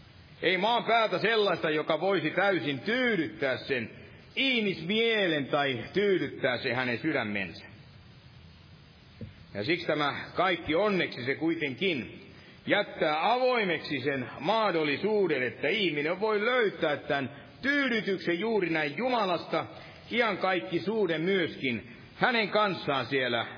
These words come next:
taivaassa paratiisissa. Eli uskon näin, että jonakin päivänä me saadaan tietää ja tietää aika paljon.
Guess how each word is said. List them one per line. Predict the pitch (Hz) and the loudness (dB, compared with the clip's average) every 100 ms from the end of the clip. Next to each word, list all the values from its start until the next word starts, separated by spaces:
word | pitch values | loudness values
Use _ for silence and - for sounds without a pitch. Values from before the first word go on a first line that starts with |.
| - - | -8 0
taivaassa | 180 156 113 107 123 113 | 2 2 0 -2 -2 -2
paratiisissa. | 160 147 113 127 113 90 - - - - - - - - - - - - - - - - - - - | 0 2 0 0 -2 -4 -12 -16 -18 -20 -20 -20 -20 -20 -20 -20 -20 -20 -20 -20 -20 -20 -20 -12 -2
Eli | 127 160 | 2 2
uskon | 202 - 160 | 0 0 2
näin, | 190 196 160 | 2 2 0
että | - 151 127 135 | 0 -2 0 -2
jonakin | 170 196 151 139 113 | 0 2 2 0 0
päivänä | 180 190 147 139 131 | 2 2 2 0 0
me | 127 | 0
saadaan | 165 170 139 131 | 2 2 2 2
tietää | 143 175 160 135 | 0 0 0 0
ja | 123 | 0
tietää | 160 151 135 | 0 0 0
aika | 147 139 | 0 0
paljon. | - 165 131 90 | 2 2 2 -2